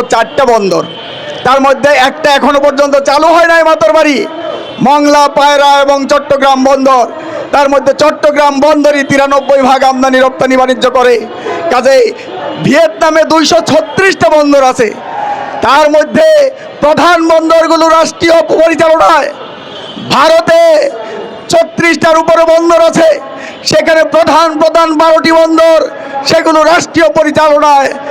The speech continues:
সেখানে পরিচালিত হয়। সেখানে ছোটোখাটো দুই একটা বন্দর সেগুলো বিদেশি মালিকানায় দিলেও তাদের নিয়ন্ত্রণ সেখানে প্রতিষ্ঠিত হয়েছে।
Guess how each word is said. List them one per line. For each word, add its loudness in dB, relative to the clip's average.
সেখানে 0
পরিচালিত 0
হয়। 2
সেখানে 0
ছোটোখাটো 0
দুই 2
একটা 0
বন্দর 2
সেগুলো 2
বিদেশি 0
মালিকানায় 0
দিলেও 2
তাদের 2
নিয়ন্ত্রণ 0
সেখানে 0
প্রতিষ্ঠিত -2
হয়েছে। 2